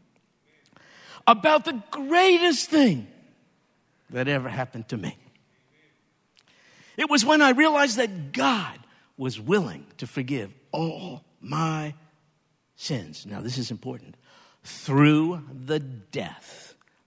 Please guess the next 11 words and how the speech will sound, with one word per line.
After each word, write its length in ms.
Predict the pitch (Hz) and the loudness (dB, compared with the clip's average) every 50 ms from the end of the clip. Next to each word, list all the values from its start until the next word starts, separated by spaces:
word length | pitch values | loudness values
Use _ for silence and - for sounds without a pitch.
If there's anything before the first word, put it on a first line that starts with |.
| _ - | _ -4
of 220 | 131 131 120 - - | -2 -2 -4 -4 -6
his 240 | - 131 123 113 | -8 -6 -6 -6
son, 760 | - - - - - - - 156 147 160 160 170 175 165 147 127 - - 104 107 | -8 -10 -8 -8 -8 -8 -6 -4 -4 -4 -4 -6 -8 -10 -12 -14 -18 -20 -20 -16
Jesus, 640 | 104 117 131 127 120 107 - 107 - - - - - _ _ _ _ - _ _ _ _ _ _ _ - | -14 -10 -10 -10 -10 -10 -12 -16 -16 -18 -18 -20 -20 _ _ _ _ -20 _ _ _ _ _ _ _ -2
on 560 | 151 151 147 139 135 139 139 139 147 156 147 139 _ _ _ _ _ _ | -2 0 0 0 -2 -4 -4 -6 -8 -10 -10 -12 _ _ _ _ _ _
the 560 | - 110 104 117 139 156 143 131 131 131 127 120 _ _ _ _ _ _ _ _ _ - | -20 -16 -8 -4 -4 -2 -2 -4 -6 -8 -10 -12 _ _ _ _ _ _ _ _ _ -12
cross 680 | - 165 143 - - - - - - - - - - _ _ _ _ _ _ _ _ _ _ _ _ _ _ _ _ _ _ _ _ _ _ _ - | -6 -6 -6 -6 -6 -14 -18 -18 -18 -16 -16 -18 -20 _ _ _ _ _ _ _ _ _ _ _ _ _ _ _ _ _ _ _ _ _ _ _ 0
in 420 | 156 160 143 120 104 110 117 113 107 _ _ _ _ _ _ _ _ | 2 2 2 2 -2 -8 -14 -16 -18 _ _ _ _ _ _ _ _
my 420 | - 107 101 101 101 92 87 80 _ _ _ _ _ _ _ _ _ _ _ _ _ _ | -14 -12 -10 -10 -12 -14 -18 -20 _ _ _ _ _ _ _ _ _ _ _ _ _ _
place." 1120 | - - - - - - - - - - - - - - - - - - - - - - _ _ _ _ _ _ _ _ _ _ _ _ _ _ _ _ - | -20 -18 -18 -20 -20 -20 -20 -20 -18 -18 -18 -18 -20 -20 -20 -20 -20 -20 -20 -20 -20 -20 _ _ _ _ _ _ _ _ _ _ _ _ _ _ _ _ -12
<clears throat> 80 | - | -12